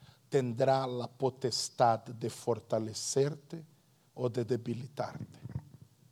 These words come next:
Usted sabe que a veces hay personas que hacen cosas buenas por nosotros,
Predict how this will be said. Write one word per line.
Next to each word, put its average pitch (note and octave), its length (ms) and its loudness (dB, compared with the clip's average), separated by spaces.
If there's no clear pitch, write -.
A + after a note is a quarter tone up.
Usted C#3 340 2
sabe C3+ 380 6
que - 120 0
a B2 40 4
veces C3 420 0
hay B2+ 80 2
personas B2+ 800 -4
que C#3 120 0
hacen C3+ 300 2
cosas C3 600 0
buenas B2 520 0
por B2 180 -2
nosotros, - 840 -8